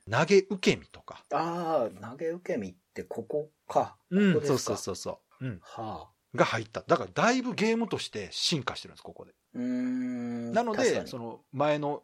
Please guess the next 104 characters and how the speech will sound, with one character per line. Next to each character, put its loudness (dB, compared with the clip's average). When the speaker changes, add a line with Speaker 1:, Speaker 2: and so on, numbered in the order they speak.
Speaker 1:
ス -14
パ 6
ツ -6
ー -10
と -12
入 -10
れ 4
替 2
え -2
な -8
い -14
と、 -4
Speaker 2:
う -6
ん。 -6
Speaker 1:
つ -6
い -6
て 0
い 2
け 2
な 2
く -8
な -6
る -6
か 2
ら 0
入 -10
れ -6
替 -10
え -12
ら -12
れ -18
て -20
る -20
ん -20
で -20
す -18
ね。 -16
で、 6
あ 8
と 4
も 8
う 8
一 6
個 -2
ね、 -6
新 0
キ 4
ャ 6
ラ 10
一 4
人 0
い -4
る -
ん -2
で 8
す 0
よ。 2
Speaker 2:
<laughs> 0
は 4
い。 -8
は -10
い、 -14
い -12
ま -12
す -16
ね。 -10
Speaker 1:
は -4
い、 -8
こ -4
の -2
ゲ 0
ー -10
ム -18
で。 -16
ま -4
あ、 0
隠 0
し 0
キ 6
ャ 12
ラ 10
だ -6
っ -18
た -16
ん -16
で -18
す -6
よ -4
ね、 -8
こ -10
れ -12
厳 -4
密 -8
に -16
言 -20
う -20
と。 -16
Speaker 2:
は -18
い。 -20
Speaker 1:
豪 10
輝 -6
で -20
す -16
ね。 -6